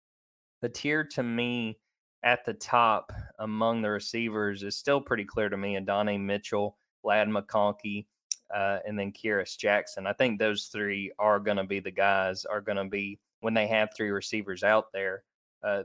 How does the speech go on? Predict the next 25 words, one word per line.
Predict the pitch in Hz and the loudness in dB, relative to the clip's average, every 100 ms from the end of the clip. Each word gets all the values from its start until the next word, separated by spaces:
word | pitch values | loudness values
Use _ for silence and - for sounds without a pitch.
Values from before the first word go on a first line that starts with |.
| - | -2
those | 117 117 | -2 0
are | 110 | 0
gonna | 110 107 | 2 0
be | 101 104 | 0 -2
the | 92 | -4
three. | - 120 120 | 0 2 2
But | 107 117 | 4 4
I | 127 | 4
think | 156 151 | 2 2
there's | 139 123 | 0 -2
a | |
tier | 110 147 139 | -2 2 6
right | 120 | 6
below | 95 104 113 160 | 4 2 4 4
them, | 135 113 107 113 _ _ - | 2 0 0 -4 _ _ -10
a | 110 | 0
Dominic | 110 117 117 110 107 | 4 4 2 -2 0
Blaylock, | 110 110 98 92 - | 4 4 4 0 -4
a | |
Jackson | 98 107 107 - 110 104 | -4 0 0 -2 -6 -2
Meeks, | 107 101 95 - | -2 -4 -8 -8
a, | 92 80 | -4 -4
a | 104 | -2
Marcus | 104 104 110 - | 0 0 -4 -6
Rosemy-Jacksaint, | 107 104 107 104 104 107 101 - - 113 113 | -6 -4 -4 -2 -2 0 0 -2 -2 0 0